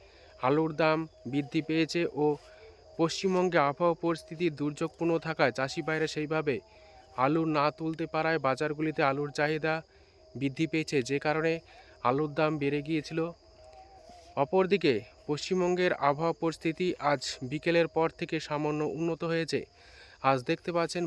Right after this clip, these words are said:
বাঁকুড়া জেলার বিস্তীর্ণ এলাকার গ্রাউন্ড রিপোর্ট। আলুর জমির পরিস্থিতি কী তা আপনাদের দেখাতে চলে এসেছি।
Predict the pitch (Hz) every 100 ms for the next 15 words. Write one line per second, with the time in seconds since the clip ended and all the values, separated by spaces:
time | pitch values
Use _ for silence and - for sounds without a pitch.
0 | 143 135 160 160 160 160 143 156 - 165
1 | 170 - 151 156 160 160 139 143 151 147
2 | 156 160 165 - - - - - - 123
3 | 143 160 147 156 156 156 151 156 165 156
4 | 160 170 175 170 156 143 - 147 143 147
5 | 139 143 147 151 156 156 156 -